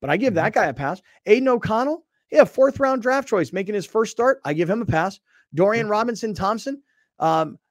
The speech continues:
Speaker 1: the guy from, or Dorian Thompson Robinson, the guy from Cleveland, who he's a, a, I don't know what round he was drafted in out of U C L A, but he's a first time starter in a game against the, the, you know, Baltimore, and they got smashed. I don't, I don't blame that young
Speaker 2: Yeah.
Speaker 1: kid.
Speaker 2: There's,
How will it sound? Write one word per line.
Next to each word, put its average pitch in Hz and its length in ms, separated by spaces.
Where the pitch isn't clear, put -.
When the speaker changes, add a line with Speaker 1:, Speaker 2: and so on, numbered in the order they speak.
Speaker 1:
the 170 100
guy 202 240
from, 208 300
or 156 240
Dorian 180 440
Thompson 185 360
Robinson, 220 400
the 196 60
guy 170 180
from 185 180
Cleveland, 214 400
who 175 160
he's 226 200
a, 156 140
a, 143 200
I 175 120
don't 208 120
know 151 60
what 139 200
round 151 320
he 156 100
was 139 120
drafted 156 400
in 180 140
out 151 140
of 147 80
U 156 120
C 180 200
L 156 160
A, 208 200
but 190 100
he's 226 220
a 208 80
first 226 360
time 220 220
starter 202 520
in 175 80
a 185 60
game 202 260
against 202 300
the, 190 160
the, 160 160
you 185 80
know, 156 60
Baltimore, 214 680
and 185 100
they 220 60
got 233 160
smashed. 269 360
I 151 120
don't, 269 180
I 180 80
don't 320 180
blame 156 260
that 143 180
young 135 220
Speaker 2:
Yeah. 110 60
Speaker 1:
kid. 196 200
Speaker 2:
There's, 143 340